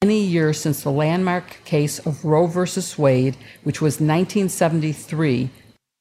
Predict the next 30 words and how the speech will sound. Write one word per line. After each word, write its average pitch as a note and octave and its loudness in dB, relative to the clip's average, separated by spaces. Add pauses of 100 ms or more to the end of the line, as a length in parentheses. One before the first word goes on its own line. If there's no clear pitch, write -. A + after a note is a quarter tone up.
(240)
half F#3 0 (520)
ago. B2+ -2 (800)
This A#3 2
makes A#3 2
it G3 2
all E3+ 6
the A3 4
more G3+ 4
important D3+ 2
for - -10 (120)
everyone F#3+ 2 (460)
from D3 4
my E3+ 4
generation, E3+ 2
which C3+ -4
has C#3+ 0
been C#3+ 2 (420)
debating F#3+ 4
and C#3 2
fighting E3+ 2
for F3 -4
this D#3+ -2
issue D#3+ 0
for B2+ 0
all E3+ 6
those E3+ 2
years, D3 -2 (140)
to D#3 -2
Victor's F#3 2
generation, C3 0